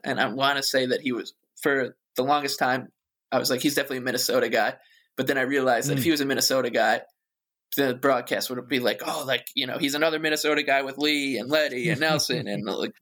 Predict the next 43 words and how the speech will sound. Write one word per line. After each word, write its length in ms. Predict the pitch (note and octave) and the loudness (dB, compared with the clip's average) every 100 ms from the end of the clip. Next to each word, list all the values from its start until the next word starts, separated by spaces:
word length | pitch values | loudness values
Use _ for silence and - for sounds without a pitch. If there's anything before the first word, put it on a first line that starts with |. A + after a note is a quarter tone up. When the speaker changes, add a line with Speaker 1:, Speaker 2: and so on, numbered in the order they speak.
| _ - | _ -4
Speaker 1:
but 140 | D3+ | -2
Speaker 2:
Yeah, 40 | - | 0
Speaker 1:
his, 100 | C#3 | -2
Speaker 2:
no. 120 | G#2+ G2 _ - | -4 -12 _ 0
Speaker 1:
but 180 | B2 C#3+ | 2 2
Speaker 2:
Mich-, 240 | E3 - _ _ _ D#3+ | -4 -6 _ _ _ -6
Michigan 320 | D#3+ F3+ E3+ | -2 -2 2
guy 180 | E3+ E3+ | 4 4
like 180 | E3 C#3 | 2 0
Doug 180 | E3 | -2
Weight, 240 | C#3+ G#2 F2 - | -2 -4 -8 -18
I 100 | G2 | -12
guess, 140 | F#2 | -4
Speaker 1:
Mm-hmm. 160 | D3+ F3 | -2 0
Speaker 2:
is 80 | D#3 | 2
the 60 | |
Speaker 1:
Yeah, 80 | D3 | 2
I 20 | D3+ | 2
Speaker 2:
best 60 | |
way 20 | |
to 20 | D3+ | 0
Speaker 1:
guess, 180 | C#3+ | -4
Speaker 2:
put 100 | - | 0
Speaker 1:
I 40 | D3 | 0
Speaker 2:
it. 40 | |
Speaker 1:
guessed, 320 | C#3+ C3 - | 0 -2 -4
Speaker 2:
Uh, 40 | B2+ | -4
Speaker 1:
I, 320 | - - D3+ | -2 0 0
I 40 | C#3+ | 2
guessed, 280 | C#3 B2+ | 0 0
uh, 120 | B2+ A2 | -2 0
Massachusetts, 680 | F#2 - - G2 - - - | 0 0 -2 -2 -4 -6 -2
but 220 | F#2 - | -2 0
I 60 | |
was 120 | - - | -4 -4
wrong. 200 | G2+ C3 _ _ _ _ _ - | -8 -10 _ _ _ _ _ -18
Speaker 2:
Yeah. 180 | G2 F#2 _ _ - | -18 -18 _ _ 0
Um, 280 | C#3 C#3 C#3 | 2 2 2
I 140 | E3 | 2
didn't 160 | B3+ G3+ | 2 2
realize 280 | F3 D#3+ C#3 | 2 2 0
he 120 | D#3+ | -4
was 340 | D3 D3+ B2+ | -2 -2 -2